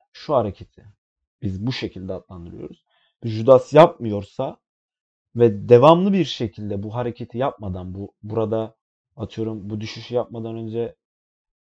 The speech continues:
şöyle bir hareketle düşmüyorsa veya bunları yaptıktan sonra düşerken premium alanlara uğramıyorsa işte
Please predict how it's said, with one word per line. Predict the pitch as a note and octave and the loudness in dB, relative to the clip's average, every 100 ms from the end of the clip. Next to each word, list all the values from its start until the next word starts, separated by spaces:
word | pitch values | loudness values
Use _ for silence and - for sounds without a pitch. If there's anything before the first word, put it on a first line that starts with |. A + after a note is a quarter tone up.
| _ | _
şöyle | - - - A#2 A#2 A2+ A2 | -20 -16 -4 -2 -2 -4 -6
bir | A2+ - - | -10 -14 -14
hareketle | A2 A2+ A2 A#2+ A2+ G#2+ G#2 G2+ | -8 -6 -6 -8 -8 -12 -10 -10
düşmüyorsa | B2 - G#2 F#2+ F#2+ A#2 A2 G2 | -10 -10 -8 -8 -6 -8 -4 4
veya | A#2+ A#2+ A2+ A#2+ _ _ _ _ - | 6 6 4 -2 _ _ _ _ -10
bunları | A#2+ B2+ C3 | 0 2 4
yaptıktan | B2+ B2 C3+ - C3+ B2+ | 4 2 -2 -6 -6 -6
sonra | C#3 C3 | -6 -6
düşerken | A#2 - C3 B2+ C#3 B2+ | -6 -2 0 0 -4 -8
premium | - C3 B2+ C3+ | -6 -6 -4 -2
alanlara | C3 B2+ B2+ B2 A#2+ | 0 0 0 -2 -2
uğramıyorsa | A#2+ C3+ C#3 A#2+ G#2+ - D3+ - _ _ _ _ | -2 -2 -4 -6 -6 -10 -16 -16 _ _ _ _
işte | A#2+ - - C3+ C3+ | -12 -10 -6 -6 -6